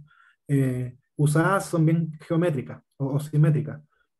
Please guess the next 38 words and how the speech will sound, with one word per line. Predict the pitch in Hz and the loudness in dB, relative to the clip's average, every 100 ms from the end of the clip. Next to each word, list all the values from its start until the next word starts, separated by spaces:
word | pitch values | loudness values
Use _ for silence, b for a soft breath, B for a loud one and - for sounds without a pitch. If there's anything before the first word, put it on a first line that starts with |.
| _ - | _ -2
Pero, | 156 151 151 151 | 4 6 8 6
pero | 151 139 | 4 0
sí, | 175 139 | 2 0
en | 143 151 147 | 2 2 2
general | 160 151 165 208 - | 2 4 4 2 0
puede | 175 190 190 | 0 0 -2
que | 180 | -6
no | 185 | -6
sea | 190 190 | -4 -4
así, | 202 | 0
dependiendo | 147 143 156 165 | 2 4 2 2
del | 151 | 0
problema | 147 147 170 | 2 2 2
y | |
de | 165 | 2
los | 143 | 2
datos | 151 156 143 | 2 0 -2
de | |
entrada, | 135 143 160 165 | -4 -4 -2 -2
así | 151 143 | -2 -2
que, | 139 131 b b b - | -2 -4 b b b -4
que, | 139 131 127 - | -2 -2 -6 -16
que | - 131 123 123 139 - | -6 -4 -4 -8 -12 -2
el | 147 139 | -2 2
primer | 143 160 165 - | 4 4 2 -2
paso | - 170 180 202 254 - | -2 -2 0 -4 -4 -6
es | 151 151 151 | 0 0 0
buscar | 143 - 160 | -6 -2 0
aleatoriamente | 151 147 151 160 170 | 2 4 4 2 0
con | 151 | 0
esos | 147 151 | 0 4
mismos | 147 143 | 4 6
métodos | 151 151 151 | 4 2 2
que | 147 | 2
decíamos. | 139 135 110 113 _ b b b - | 0 -2 -10 -16 _ b b b -2
Pero | 143 139 | 0 2
sí, | 160 156 | 2 2
es, | 147 151 151 | 4 4 2